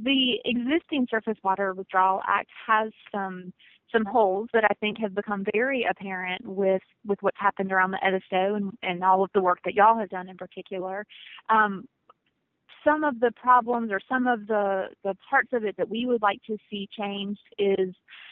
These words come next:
our, um, the safe yield obviously has become a big issue. We need to make sure that we are not allocating more water than we safely can, and that needs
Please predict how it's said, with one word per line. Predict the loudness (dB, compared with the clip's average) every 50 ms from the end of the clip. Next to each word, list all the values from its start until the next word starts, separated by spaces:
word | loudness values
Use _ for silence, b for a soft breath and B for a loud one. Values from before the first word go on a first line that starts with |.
| B B 2
our, | 4 6 6 6 4 4
um, | 2 -2 -4 -6 -8 -12 -16 -20 _ _ _ _ _ _ _ _ _
the | 0 0 0 2 2
safe | 0 -2 -2 -2
yield | -2 0 2 2 2 0 -2 -2 -2
obviously | -4 -4 -2 -2 -4 -4 -4 -4 _ -4 -4 -2
has | -4 -6 -6
become | -8 -6 -4 -2 -2 -2
a | -2 2
big | 2 2 2 4
issue. | 0 0 0 0 0 0 2
We | 2 2
need | 4 4 4 2 2
to | 2 2
make | 2 2 0 2
sure | 4 4 6 6 4
that | 2 -2 -4
we | -4 -6 -6 -4 -4 -4 -4 -6 -8 B B B B B
are | 2 4 4 6
not | 6 6 6 4 2 2
allocating | 2 4 4 4 2 0 -2 -4 -4 -4 -4 -6 -6 -4
more | 0 2 2 2 2
water | 4 6 6 6 6 4 2 2 0 0 -2
than | -2 -2 -2 -4
we | -6 -6 -6 -8 -10 _ _ -12 _ 0
safely | 0 0 0 -2 -6 -6 -6 -8 -10
can, | -10 -8 -8 -6 -6 -8 -8 -8 -4 -4
and | 0 2
that | 2 2 2
needs | 0 -4 -4 -4